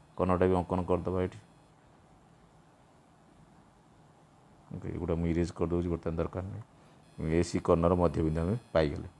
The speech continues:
ବର୍ତ୍ତମାନ ସେଇଭଳି ଓ ଡି ବା ଓ ବିର ମଧ୍ୟବିନ୍ଦୁ ବାହାର କରିବା। ଓକେ, ବର୍ତ୍ତମାନ ଓ ବିର ମଧ୍ୟବିନ୍ଦୁ ବାହାର କରିବା। କର୍ଣ୍ଣ ଓ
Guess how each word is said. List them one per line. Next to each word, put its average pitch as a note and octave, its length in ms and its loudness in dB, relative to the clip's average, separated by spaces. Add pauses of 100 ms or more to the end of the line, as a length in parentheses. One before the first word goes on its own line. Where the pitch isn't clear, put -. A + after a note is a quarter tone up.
(480)
ବର୍ତ୍ତମାନ G2 240 2
ସେଇଭଳି G2+ 460 8 (120)
ଓ F#2+ 100 4 (100)
ଡି F#2+ 220 4 (320)
ବା F#2+ 100 4
ଓ F#2 220 6
ବିର F#2 260 6
ମଧ୍ୟବିନ୍ଦୁ F2+ 420 0
ବାହାର F2 140 2
କରିବା। D2+ 260 -8 (680)
ଓକେ, A#2+ 160 -6 (320)
ବର୍ତ୍ତମାନ E2 280 -6
ଓ F2 160 6
ବିର F#2 220 4
ମଧ୍ୟବିନ୍ଦୁ F#2 380 0
ବାହାର F#2 180 -2
କରିବା। F#2+ 200 -6 (840)
କର୍ଣ୍ଣ F2 320 6 (2250)
ଓ F2+ 120 4